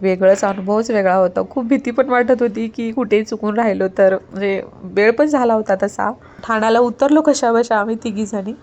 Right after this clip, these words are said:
आणि हा एक मुलगा होता क्यूट्स असा, त्याची हेअरस्टाईल मला खूप आवडली होती, त्यामुळे मी त्याला असं सारखं, अ, मागे फिरून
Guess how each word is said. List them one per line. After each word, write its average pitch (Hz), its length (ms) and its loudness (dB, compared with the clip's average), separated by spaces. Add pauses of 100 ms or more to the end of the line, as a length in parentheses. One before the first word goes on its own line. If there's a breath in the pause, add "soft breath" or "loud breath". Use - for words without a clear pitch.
आणि 233 140 -2
हा 226 220 0
एक 233 140 0
मुलगा 226 260 0
होता 220 200 0
क्यूट्स 220 380 -2
असा, 220 240 -2 (380 loud breath)
त्याची 240 220 2
हेअरस्टाईल 254 400 2
मला 269 180 0
खूप 302 180 -2
आवडली 214 320 2
होती, 202 400 -4
त्यामुळे 208 260 0
मी 214 100 -6
त्याला 220 240 0
असं 226 340 0
सारखं, 226 480 0 (120)
अ, 190 180 -2
मागे 214 340 0
फिरून 285 400 -2